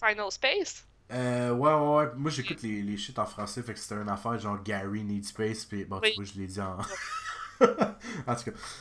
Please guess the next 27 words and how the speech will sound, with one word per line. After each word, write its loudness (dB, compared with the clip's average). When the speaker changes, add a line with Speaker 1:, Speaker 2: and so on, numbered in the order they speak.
Speaker 2:
ouais, 6
euh, 6
c'est, 2
c'était 0
vraiment, 0
Speaker 1:
Gary 8
Speaker 2:
vraiment 2
Speaker 1:
a 6
Speaker 2:
bon. -2
Speaker 1:
besoin -4
d'espace 2
en -2
français. -2
Speaker 2:
Exactement. -2
Ouais, 4
c'est, 0
moi, 4
je 2
Speaker 1:
Ah. -4
Speaker 2:
dis, 2
je -2
l'écoute 4
en 8
français, 2
Gary 0
Need -4
Space. -2